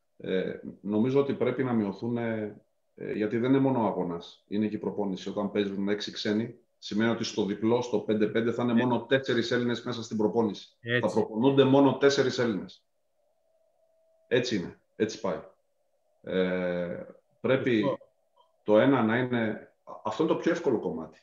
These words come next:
Speaker 1: να βγάλεις μια απόφαση. Το άλλο είναι, ξεκινάει μέσα από το σύλλογο και πώς πρέπει να, κάθε ομάδα να αρχίσει να χτίζει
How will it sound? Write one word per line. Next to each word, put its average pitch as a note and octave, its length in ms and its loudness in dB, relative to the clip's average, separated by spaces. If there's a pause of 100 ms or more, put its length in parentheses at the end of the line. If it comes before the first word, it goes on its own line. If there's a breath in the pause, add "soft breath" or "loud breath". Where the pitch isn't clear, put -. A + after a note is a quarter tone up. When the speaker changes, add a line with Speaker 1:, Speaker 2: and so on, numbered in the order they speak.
(140)
Speaker 1:
να F#2 160 -6
βγάλεις A2 300 0
μια A2 120 2
απόφαση. F#2 500 -4
Το F#2 440 -4 (440)
άλλο C#3+ 280 2
είναι, C#3+ 220 0
ξεκινάει B2 480 -2
μέσα C3+ 300 2
από A#2 220 -4
το F#2+ 180 -8
σύλλογο C3+ 560 -4 (600)
και G#2 140 -2
πώς - 520 0
πρέπει C3 680 -2
να, F#2 540 -4
κάθε A2+ 240 -2
ομάδα A#2 320 0
να G#2+ 80 -2
αρχίσει A2 440 -4
να F2+ 120 -2
χτίζει C3 840 -4